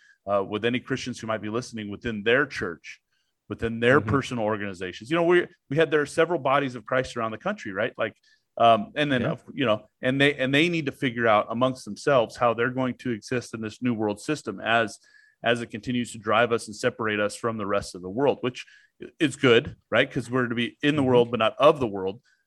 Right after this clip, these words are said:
Speaker 1: Um, and then, of course, you know, the, the whole principle of being unequally yoked with non-believers, right? Um,
Speaker 2: Mm-hmm.
Speaker 1: that, that whole thing, that's all good, right? These are, these are things for us to, to really explore as a body of believers, right? Um,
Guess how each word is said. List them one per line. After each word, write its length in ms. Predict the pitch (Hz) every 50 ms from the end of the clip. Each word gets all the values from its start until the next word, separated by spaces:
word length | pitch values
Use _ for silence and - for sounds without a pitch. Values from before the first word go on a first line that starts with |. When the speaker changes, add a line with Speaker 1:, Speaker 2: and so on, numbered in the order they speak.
| _ -
Speaker 1:
Um, 400 | 110 110 107 107 104 101 - - - 143
and 100 | 123 123
then, 80 | 117
of 100 | 113 -
course, 240 | - 127 113 - -
you 60 | 123
know, 80 | 117 110
the, 240 | 110 110 107 - - _ - - - _ - - 110 110 - - - - - -
the 80 | 117 -
whole 220 | 135 135 131 123 -
principle 460 | - - 151 139 - 127 - 131 120 113
of 100 | 107 110
being 200 | 120 113 117 -
unequally 460 | 123 123 127 127 127 - 120 107 107
yoked 220 | 113 117 117 113 -
with 100 | 113 110
non-believers, 680 | 110 107 104 107 107 123 143 127 104 104 113 - -
right? 160 | 104 107 - _ _ - - - _ _ -
Um, 420 | - 110 113 110 104 104 92 87 87
Speaker 2:
Mm-hmm. 120 | - 101 104 - -
Speaker 1:
that, 220 | 139 143 156 143 139
that 140 | 151 151 131
whole 160 | 160 160 147
thing, 340 | - 160 147 147 135 131 -
that's 240 | 131 135 131 - 151
all 120 | 131 127
good, 360 | 104 104 - 147 143 113 - - - _ -
right? 160 | 113 113 107 -
These 180 | - 131 127 123
are, 60 | 127
these 260 | 117 127 127 131 135
are 60 | 135 127
things 340 | 127 131 127 123 120 113
for 140 | - - 123
us 200 | 113 107 104 -
to, 200 | - 113 101 - _ _ _ _ _ _ _ _
to 120 | - 120 110
really 260 | 117 135 127 131 127
explore 560 | 117 - - _ - 123 123 120 113 104 - _ _ _ _ _ _ _ _ _ _ _ _ _ _ -
as 220 | 120 127 156 151 135
a 60 | 117
body 260 | 110 107 101 101 98
of 100 | 98 98
believers, 460 | 101 95 98 101 90 87 90 90 -
right? 200 | 98 98 110 - _ _ _ _ _ _ _ _ _ -
Um, 340 | 101 101 98 95 87 80 78